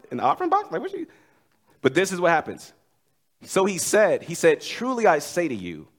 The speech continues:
that this poor widow has put in more than all." Let me tell you why. Let me tell you why. Why did this woman give?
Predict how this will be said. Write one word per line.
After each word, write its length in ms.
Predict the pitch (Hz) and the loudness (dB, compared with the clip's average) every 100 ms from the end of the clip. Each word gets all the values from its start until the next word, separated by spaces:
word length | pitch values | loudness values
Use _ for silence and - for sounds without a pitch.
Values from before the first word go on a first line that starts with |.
| _ - - | _ -4 2
that 200 | 160 160 | 2 2
this 220 | 156 - | -2 -4
poor 300 | - - 247 | -8 2 2
widow 500 | 214 196 160 92 101 117 | 4 2 2 2 -2 -4
has 220 | - 147 | -2 -4
put 240 | - 202 208 | -2 -4 -2
in 220 | 170 135 | -2 -2
more 640 | 127 143 175 110 104 104 - | 0 2 2 2 0 -2 -6
than 160 | 101 98 | -4 -2
all." 400 | 92 80 64 - _ _ _ _ _ _ _ _ _ _ - | 0 0 -4 -14 _ _ _ _ _ _ _ _ _ _ -8
Let 60 | 98 | -6
me 80 | 113 | -2
tell 140 | 123 | -2
you 80 | 120 | 0
why. 280 | 127 92 60 _ _ _ _ _ _ _ | 0 0 -6 _ _ _ _ _ _ _
Let 240 | 87 90 101 | -6 -4 -4
me 100 | 104 | -6
tell 220 | - 92 | -6 -6
you 160 | 90 90 | -6 -4
why. 320 | 85 67 - _ _ _ - | -4 -4 -10 _ _ _ -14
Why 540 | 95 120 139 170 180 | 0 4 6 4 0
did 220 | 170 135 | -4 -6
this 240 | 120 - 101 | -4 -6 -10
woman 600 | 98 127 151 170 185 180 _ _ - 107 | -4 -2 0 -4 -6 -12 _ _ -20 -6
give? 340 | 95 151 110 | 2 2 2